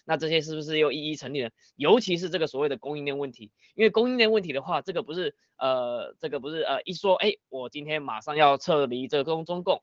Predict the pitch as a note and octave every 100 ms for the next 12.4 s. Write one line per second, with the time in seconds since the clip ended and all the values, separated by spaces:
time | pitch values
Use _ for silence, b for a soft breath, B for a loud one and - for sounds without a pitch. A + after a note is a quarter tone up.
0 | - D3+ C3 D3 A#2 A#2 C#3 C3+ A#2+ _
1 | _ B2 B2 E3 E3 E3+ E3 E3 - A2+
2 | C3 D3 C#3+ C#3 F3+ C#3 C3 C#3+ G#2+ A2+
3 | A2+ - D#3+ E3 D3 D#3 D#3 E3+ B2+ C3
4 | C#3 A2+ - _ - F#3+ G3 F#3 C#3+ F3+
5 | D3 D3+ E3 - D#3 D3+ C3+ - C#3 D#3
6 | D#3+ C#3+ C#3 D3 A#2 _ B B C3 C3
7 | F3 F3 E3+ E3+ F3 - C#3 C3+ - F3+
8 | E3+ - _ _ F#3+ G3 F#3 F#3+ - G#3
9 | D#3 C3 G#2+ D#3 D#3+ A#2+ - - G#3+ D3+
10 | - - A3+ D3 C#3 F#3 C3+ - _ _
11 | G#3 G3+ F#3 F3+ F3+ - C3+ D#3 G#3 A3+
12 | D3+ A#2+ A2+